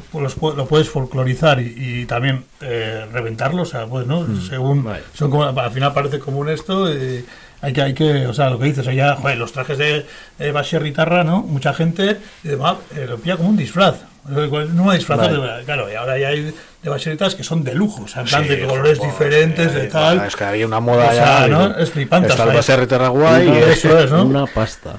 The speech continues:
Speaker 1: Es una pasta, ¿no?
Speaker 2: Y vale una pasta. Y encima
Speaker 1: Eta
Speaker 2: de la, la calidad es la que es.
Speaker 1: eta, eta
Speaker 2: <laughs>
Speaker 1: eso
Speaker 2: Sí,
Speaker 1: se
Speaker 2: sí.
Speaker 1: junta con que leno bakizute, eh,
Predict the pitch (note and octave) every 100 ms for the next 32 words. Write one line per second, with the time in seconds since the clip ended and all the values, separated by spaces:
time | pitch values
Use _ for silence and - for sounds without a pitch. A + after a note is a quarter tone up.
0 | C#3+ C#3+ C#3+ A#2+ E3 - B2+ E3 G#2+ A#2+
1 | A2+ - A2 - - A2+ A2+ B2+ B2+ C3+
2 | C3+ B2+ A#2+ A#2 A#2 C3 C#3+ C3 A#2+ -
3 | G2 C#3+ C3+ - D3+ C#3 C3+ D3 - D3
4 | D#3+ F3+ F3+ G#3 G#3 C#3 B2+ C3+ C#3 D3+
5 | D3+ D3 D3 D3 C#3 G3 D#3+ B2+ A#2 -
6 | A2+ A2+ A2+ A2+ A2+